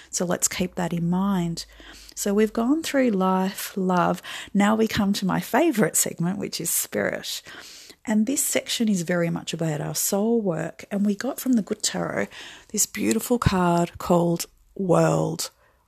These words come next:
Oh, it's just gorgeous. The World card in the spirit section, like, <laughs> that's pretty big. That's pretty major. I'm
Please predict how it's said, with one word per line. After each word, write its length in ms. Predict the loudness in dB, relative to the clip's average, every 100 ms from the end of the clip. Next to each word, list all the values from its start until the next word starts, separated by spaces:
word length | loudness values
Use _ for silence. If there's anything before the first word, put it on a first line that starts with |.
| -6
Oh, 260 | -4 -2 -2
it's 260 | -2 2 2
just 440 | 2 2 0 _
gorgeous. 560 | 4 6 6 4 0 2
The 120 | 2
World 420 | 4 4 4 2
card 400 | 2 4 2 0 -4 -16 -16 -14 -14 -4 4
in 140 | 6
the 80 | 6
spirit 420 | 4 2 -2 0
section, 580 | 0 0 0 -2 0 -2
like, 360 | 0 -2 -4
<laughs> 40 | 2
that's 460 | 10 12 12 6
pretty 520 | -2 -4 -6 -8 -6 -4
big. 420 | -4 -6 -8 -14 -20 -18 -2
That's 220 | -2 -2
pretty 340 | -4 0 0
major. 560 | 2 0 -2 -6 -10 -12 -14 -20 -20 _
I'm 380 | -2 0 -2 -6